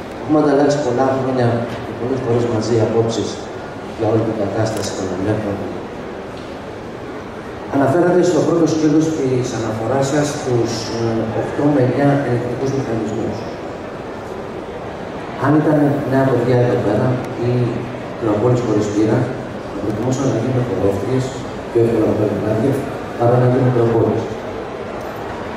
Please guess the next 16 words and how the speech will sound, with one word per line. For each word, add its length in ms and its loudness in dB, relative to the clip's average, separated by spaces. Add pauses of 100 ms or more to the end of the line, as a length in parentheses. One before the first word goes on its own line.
Όταν 180 4 (120)
εμείς, 300 6 (680)
μέσω 280 4
του 120 0 (1120)
στόματος 440 4
του 120 0
κύριου 220 4
Μπέλε, 300 4
του 120 0
πρόεδρου 300 4
της 120 -2
Ομοσπονδίας, 600 2 (380)
ζητήσαμε, 500 2 (520)
και 100 4 (160)
το 100 6
πω 60 6